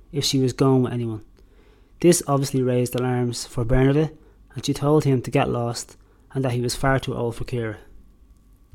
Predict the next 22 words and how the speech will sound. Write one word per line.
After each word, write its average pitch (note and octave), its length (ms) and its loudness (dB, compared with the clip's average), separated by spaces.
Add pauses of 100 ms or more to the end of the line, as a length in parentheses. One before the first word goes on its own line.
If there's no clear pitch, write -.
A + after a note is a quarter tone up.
(1400)
Friends F#3 460 6
of D#3 160 -2
Ciara C#3 320 2
told B2 320 -2
the B2 80 -2
Gardaí A#2+ 560 -2
that A#2+ 120 -6
the A#2 80 -8
suspect - 480 -4
had B2+ 140 -6
been B2+ 180 0
watching B2+ 320 -2
Ciara A#2+ 360 -4
and A#2 120 -6
the A#2 60 -4
group B2+ 260 -2
of - 100 0
teenagers A#2 520 -2
at - 140 -14
a A#2+ 100 -6
local C3 340 -2
chipper - 400 -4